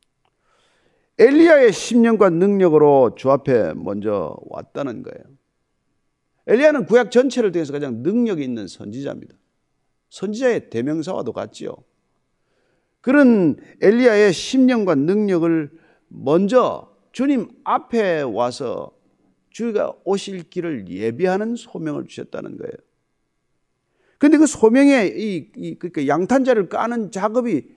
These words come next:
어떤 작업이냐? 주님이 오시는 환경을 어떻게 준비해야 되냐? 이게 오늘 놀랍게도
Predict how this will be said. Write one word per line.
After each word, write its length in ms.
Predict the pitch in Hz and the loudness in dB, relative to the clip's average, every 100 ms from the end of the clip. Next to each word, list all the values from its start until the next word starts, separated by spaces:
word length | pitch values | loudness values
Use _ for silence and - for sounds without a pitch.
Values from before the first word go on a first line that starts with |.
| _ - | _ -4
어떤 340 | 127 143 294 | -2 0 2
작업이냐? 580 | 285 226 190 147 113 73 - _ _ _ _ _ _ _ _ | 2 2 0 -2 -6 -10 -18 _ _ _ _ _ _ _ _
주님이 340 | 247 311 277 | 2 6 6
오시는 520 | 226 226 240 254 202 - | 6 4 4 -2 -4 -4
환경을 440 | 170 190 220 175 | -4 -2 -2 -4
어떻게 360 | 82 - 139 175 | -6 -8 -4 -4
준비해야 480 | 202 220 220 240 | -4 -6 0 0
되냐? 380 | 220 190 117 67 - _ _ _ _ _ _ _ _ _ _ - | 0 -2 -4 -8 -16 _ _ _ _ _ _ _ _ _ _ 0
이게 180 | 254 302 | 4 6
오늘 280 | 269 294 226 | 6 6 6
놀랍게도 680 | 185 226 247 262 185 - | 6 6 4 2 2 2